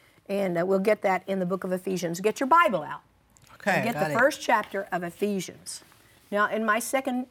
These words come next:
Speaker 1: chapter in this book, I write, Chri-, uh, it's a, name of the chapter is Our Ministry in the Heavenlies. We have a ministry that we exercise on earth. We have a ministry that we exercise from the right hand of the Father.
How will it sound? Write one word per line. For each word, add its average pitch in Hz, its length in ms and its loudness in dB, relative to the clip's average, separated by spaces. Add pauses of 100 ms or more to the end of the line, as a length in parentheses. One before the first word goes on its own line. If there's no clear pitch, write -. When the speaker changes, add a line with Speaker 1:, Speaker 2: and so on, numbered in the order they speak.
(120)
Speaker 1:
chapter 196 360 -2
in 185 80 -2
this 185 120 -4
book, 170 300 -6
I 170 100 -2
write, 156 280 -4 (1500)
Chri-, 320 340 2
uh, 233 180 2
it's 285 140 2
a, 311 80 0 (140)
name 311 340 2
of 214 80 -4
the 220 100 -2
chapter 254 380 -2
is 190 340 -4
Our 226 480 2
Ministry 196 560 -4
in 185 120 -6
the 202 80 -6
Heavenlies. 214 640 -6 (320)
We 190 80 -2
have 185 120 2
a 185 60 2
ministry 262 460 0
that - 120 0
we 190 120 -2
exercise 185 520 -6
on 180 160 -6
earth. 311 300 2 (380)
We 196 80 4
have 185 80 4
a 185 60 2
ministry 277 440 -2
that 254 180 0
we 196 140 4
exercise 208 680 -2 (360)
from 190 200 -2
the 185 100 2
right 180 180 2
hand 151 200 -6
of 143 80 -10
the 151 80 -18
Father. - 400 -12